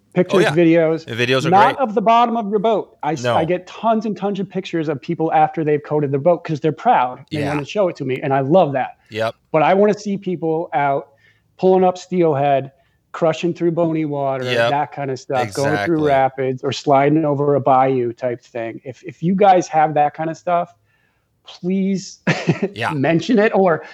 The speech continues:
Speaker 1: or send it to me and I'll put it on. I, I need something to populate our Instagram so I can get my feet wet and get going with
Speaker 2: Yeah.
Speaker 1: this. And I think the key is to have fun. And I have yet to find a way to have fun.
Speaker 2: Well, and
Speaker 1: But
Speaker 2: that's
Speaker 1: my
Speaker 2: the thing.
Speaker 1: customers always,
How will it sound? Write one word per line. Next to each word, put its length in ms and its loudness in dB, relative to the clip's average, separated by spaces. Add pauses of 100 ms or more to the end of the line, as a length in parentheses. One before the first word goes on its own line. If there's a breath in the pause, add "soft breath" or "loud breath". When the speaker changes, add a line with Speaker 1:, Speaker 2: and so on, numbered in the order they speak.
(140 loud breath)
Speaker 1:
or 100 2
send 260 2
it 100 0
to 80 -4
me 180 0
and 100 0
I'll 120 6
put 140 -4
it 100 -2
on. 220 -4
I, 160 0
I 140 0
need 200 0
something 300 -4
to 60 -6
populate 520 -2
our 140 -4
Instagram 460 -6
so 120 0
I 80 4
can 120 -2
get 120 -2
my 100 -6
feet 280 -8
wet 300 0 (340 soft breath)
and 120 -2
get 160 2
going 300 2
with 140 -2
Speaker 2:
Yeah. 140 -2
Speaker 1:
this. 140 -2
And 80 -2
I 40 0
think 180 -2
the 60 -2
key 280 -2
is 80 -4
to 100 -2
have 320 -2
fun. 400 -2 (300)
And 80 -6
I 60 -4
have 180 -6
yet 220 -2
to 80 -12
find 260 -6
a 20 -6
way 160 -2
to 80 -6
have 240 -4
fun. 340 -6
Speaker 2:
Well, 100 2
and 80 4
Speaker 1:
But 0 -
Speaker 2:
that's 100 2
Speaker 1:
my 80 2
Speaker 2:
the 60 -6
thing. 160 2
Speaker 1:
customers 480 -6
always, 360 4